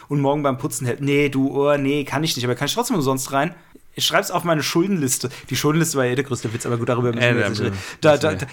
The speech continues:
Speaker 1: da kommen wir ja fast schon zum Thema Selbstverwaltung, was ja irgendwie auch ein
Speaker 2: <laughs> Ja.
Speaker 1: riesen, riesen Fass wäre, aber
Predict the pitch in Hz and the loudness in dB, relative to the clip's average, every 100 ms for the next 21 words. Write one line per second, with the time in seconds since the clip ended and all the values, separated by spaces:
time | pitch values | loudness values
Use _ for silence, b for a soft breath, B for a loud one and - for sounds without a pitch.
0 | - 151 - 165 151 - 156 - 147 135 | -4 0 2 4 2 2 -4 -4 -2 0
1 | 143 139 127 147 - - 123 131 147 131 | 2 2 2 0 0 0 4 2 2 0
2 | 127 127 123 127 135 131 131 131 156 156 | 2 2 2 0 0 2 2 4 4 4
3 | 151 139 147 135 131 139 131 131 151 139 | 2 0 0 2 2 0 0 -2 -2 0
4 | 135 127 127 | 2 2 2